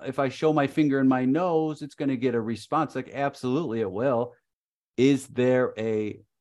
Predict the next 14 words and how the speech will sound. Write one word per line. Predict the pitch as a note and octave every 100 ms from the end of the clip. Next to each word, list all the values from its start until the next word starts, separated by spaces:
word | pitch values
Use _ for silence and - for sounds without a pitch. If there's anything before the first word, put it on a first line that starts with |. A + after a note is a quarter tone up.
| _
smarter, | - - A2+ A#2 A#2+ A#2+ A#2+ A2+
is | A2 G#2
there | A#2 A2+
a, | G#2+ G#2 G#2 - _ _ -
a | F#2+ E2 _ A#2+
bigger | B2+ A#2 B2+
reward | A2 A2+ A2 G#2 A#2 A2+ A2 F#2+
than | G#2 G2
that | G2 G#2 F#2+
one? | F2 D#2+
Can | - A#2+
you | G2+
go | A#2
past | - - B2 A#2+ A#2+